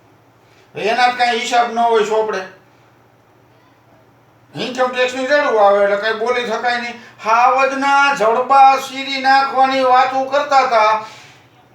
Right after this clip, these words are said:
ઈ ઊંઈ ન કરી શકે ને બેહી ગયા.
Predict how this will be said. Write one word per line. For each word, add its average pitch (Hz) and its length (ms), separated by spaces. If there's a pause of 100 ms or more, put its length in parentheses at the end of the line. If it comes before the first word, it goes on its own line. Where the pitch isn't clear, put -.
(920)
ઈ 262 260 (100)
ઊંઈ 311 260
ન 285 280
કરી 226 380
શકે 208 120
ને 196 60
બેહી 202 280
ગયા. - 280